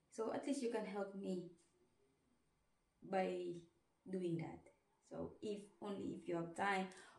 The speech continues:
or if you like it, or if you feel it, that's all. So I don't force anyone,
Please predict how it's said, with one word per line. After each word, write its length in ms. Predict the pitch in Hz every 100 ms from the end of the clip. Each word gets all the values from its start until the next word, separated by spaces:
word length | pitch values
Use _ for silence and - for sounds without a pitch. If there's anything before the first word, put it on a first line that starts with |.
| -
or 120 | 190
if 240 | 175 175 170
you 100 | 170
like 320 | 170 170 175
it, 240 | 175 - -
or 180 | 196 190
if 180 | 214 -
you 100 | 196
feel 260 | - 170 156
it, 180 | 160 - - - - 180
that's 240 | 180 170
all. 340 | - 156 151 - - - - - - - -
So 260 | 175 170 170
I 60 | 180
don't 220 | 180 180
force 300 | 190 180 175
anyone, 560 | 180 180 185 196 196